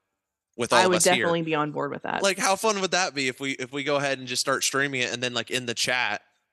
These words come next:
Speaker 1: like, I can, I can talk it all through, so I can put it all here, and then I can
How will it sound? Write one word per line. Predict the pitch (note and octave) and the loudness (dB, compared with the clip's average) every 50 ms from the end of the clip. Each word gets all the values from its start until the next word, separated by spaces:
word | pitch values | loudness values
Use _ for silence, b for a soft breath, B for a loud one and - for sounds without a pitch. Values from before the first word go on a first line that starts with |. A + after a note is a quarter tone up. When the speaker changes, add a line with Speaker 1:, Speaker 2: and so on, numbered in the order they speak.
| - G#2+ | -6 -4
Speaker 1:
like, | A#2 A2+ - - | -4 -4 -2 -2
I | B2 B2+ | -4 -2
can, | - C3+ B2+ A#2 - - | -2 -4 -8 -6 -4 -4
I | A2+ B2 | -4 -4
can | - B2 A#2 | -4 -4 -4
talk | - - A#2+ A#2+ A#2+ - | -2 0 0 0 0 0
it | A#2+ | 0
all | A#2 A2+ A2+ | 0 0 0
through, | - A#2+ A#2 | 0 -2 -2
so | - G#2+ | 0 -2
I | A#2 | -2
can | - B2+ | -4 -4
put | - C#3 B2+ | -4 -4 -2
it | B2 A#2 | 0 0
all | A#2+ A2+ G#2 | 0 0 0
here, | - C#3+ C#3 A2+ G#2+ G#2+ G#2+ - b b b b b b - A#2 | -2 -4 -4 -2 -4 -4 -6 -8 b b b b b b -10 -6
and | A#2+ A#2+ | -2 -2
then | A#2 A#2 A#2 | -2 -4 -2
I | A2+ A2+ - | -6 -6 -4
can | B2 | -6